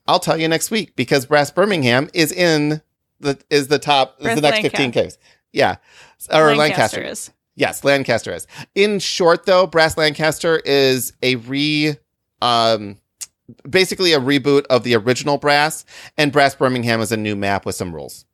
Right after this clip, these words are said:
Speaker 1: with some minor rule changes. If you know one, you know the other.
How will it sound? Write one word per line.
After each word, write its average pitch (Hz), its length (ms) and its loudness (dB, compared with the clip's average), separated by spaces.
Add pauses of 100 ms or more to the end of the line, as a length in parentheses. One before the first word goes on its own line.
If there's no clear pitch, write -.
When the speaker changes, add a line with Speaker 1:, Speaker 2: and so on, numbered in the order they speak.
(160)
Speaker 1:
with 107 140 -6
some 92 360 -8
minor 95 240 -4
rule 78 160 -14
changes. 76 400 -18 (200)
If 127 140 -2
you 147 80 2
know 165 200 4
one, 156 240 2
you 147 80 0
know 131 140 4
the 120 140 0
other. 135 400 0